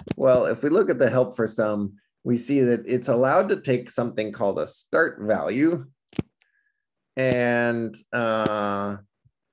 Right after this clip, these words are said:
it says, "Return the sum of start value plus an iterable of numbers." So what's happening there is that basically what this computes is the start value plus one, and then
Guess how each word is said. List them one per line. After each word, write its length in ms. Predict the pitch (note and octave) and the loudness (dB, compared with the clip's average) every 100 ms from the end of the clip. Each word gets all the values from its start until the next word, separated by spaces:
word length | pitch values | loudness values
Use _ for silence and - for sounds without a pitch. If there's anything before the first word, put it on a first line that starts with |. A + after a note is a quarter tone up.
| - | -6
it 120 | A2+ | -6
says, 320 | - B2 A2 | 2 2 2
"Return 260 | A#2+ C#3 B2+ | 0 0 2
the 100 | A#2 | 2
sum 220 | A#2+ A2 | 0 0
of 140 | G#2+ | 0
start 280 | - A2 G#2+ | 2 2 2
value 320 | G#2 G2+ G2+ | 0 2 0
plus 360 | G2+ G#2+ G2 - | 0 -2 -2 -2
an 80 | G2 | -4
iterable 600 | - F#2 F2+ E2+ E2+ - | -4 -4 -4 -4 -4 -4
of 200 | D#2 - C#2 | -6 -8 -6
numbers." 500 | A2+ G#2 D#2 - _ _ _ _ _ _ | -4 -4 -6 -8 _ _ _ _ _ _
So 540 | _ - F3+ D3+ C#3 - _ _ _ _ - | _ -2 2 2 2 -4 _ _ _ _ -8
what's 340 | C#3 A3+ A3 | -2 -2 0
happening 520 | D3+ D#3+ - D3+ A#2+ | 0 0 0 0 2
there 260 | A#2 A2 G#2+ | 4 4 4
is 240 | - G2+ | 0 0
that 180 | A#2+ - | 0 2
basically 360 | D3+ E3+ F#3+ B2+ | 0 0 0 2
what 360 | A#2 B2 - | 2 -2 -4
this 360 | A2 A#2 B2 - | -2 -2 -2 -10
computes 800 | - G#2+ G#2+ B2 G3+ - - - _ _ _ - | -10 -10 0 2 2 0 -10 -20 _ _ _ -2
is 360 | B2 A2 G#2 | 2 2 0
the 180 | - G2+ | -2 -2
start 440 | G2+ - A#2 C3 | -2 -2 0 0
value 580 | C3+ D3+ E3 F3+ G#3+ G#3 - _ _ _ _ _ _ | 0 4 4 4 0 -4 -14 _ _ _ _ _ _
plus 320 | D3 C#3+ C3+ | 2 2 2
one, 460 | D3 D#3 F4 - - - _ - - _ _ _ _ _ _ _ _ _ _ _ _ | 2 2 0 -4 -8 -10 _ -12 -12 _ _ _ _ _ _ _ _ _ _ _ _
and 180 | A2+ A2+ | -8 -2
then 380 | A#2+ A#2 A2+ | 2 2 0